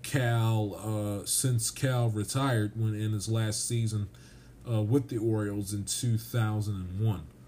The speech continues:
But, uh, congratulations to Cal for twenty-one thirty-one. And, uh, and Orioles keep it up, uh, beating the Yankees on this twenty-one thirty-one twenty-fifth anniversary.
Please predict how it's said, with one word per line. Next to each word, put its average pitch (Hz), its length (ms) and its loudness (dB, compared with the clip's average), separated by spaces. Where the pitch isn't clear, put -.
But, 101 320 -2
uh, 101 140 0
congratulations 120 840 2
to 110 80 -2
Cal 170 360 4
for 147 160 -2
twenty-one 120 520 2
thirty-one. 151 720 4
And, 113 500 2
uh, 113 640 2
and 113 300 0
Orioles 147 280 4
keep - 300 2
it 143 80 0
up, 147 240 2
uh, 120 180 0
beating 139 400 4
the 120 60 2
Yankees 110 680 0
on 123 180 2
this 110 180 0
twenty-one 123 380 2
thirty-one 120 480 2
twenty-fifth 117 520 0
anniversary. 101 840 0